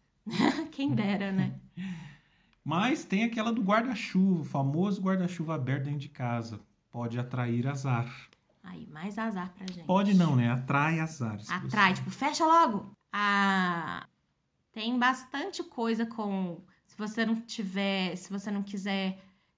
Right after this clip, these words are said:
Speaker 1: que alguém visite a sua casa ou que a visita vá embora, coloca a
Speaker 2: Você
Speaker 1: vassoura.
Speaker 2: coloca a vassoura atrás da porta. É super importante. A coisa da porta tem bas-,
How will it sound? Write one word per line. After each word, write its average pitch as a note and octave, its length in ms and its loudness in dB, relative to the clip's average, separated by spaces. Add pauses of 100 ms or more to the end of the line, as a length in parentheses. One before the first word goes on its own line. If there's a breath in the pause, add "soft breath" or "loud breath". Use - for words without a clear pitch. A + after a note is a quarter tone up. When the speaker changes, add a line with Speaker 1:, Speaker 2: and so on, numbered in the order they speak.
Speaker 1:
que - 80 -10
alguém G3 340 -2
visite F#3+ 420 -4
a G3 40 -4
sua G3 200 -8
casa A3 440 0
ou A3 60 -4
que A3+ 100 -8
a G#3 40 -2
visita F#3+ 360 -4
vá F#3 160 -2
embora, F#3+ 640 -2 (680)
coloca B2+ 360 -2
a B2+ 40 6
Speaker 2:
Você C#3 180 2
Speaker 1:
vassoura. - 100 -4
Speaker 2:
coloca B2 340 2
a - 20 4
vassoura C3 580 0
atrás A#2 280 0
da A2+ 100 -2
porta. A2 400 -4 (300)
É G#2+ 460 -6
super - 360 -10
importante. C3 360 -2
A C3 60 -2
coisa C3+ 220 2
da C#3 120 0
porta C3+ 460 -2
tem - 160 -4
bas-, C3 260 2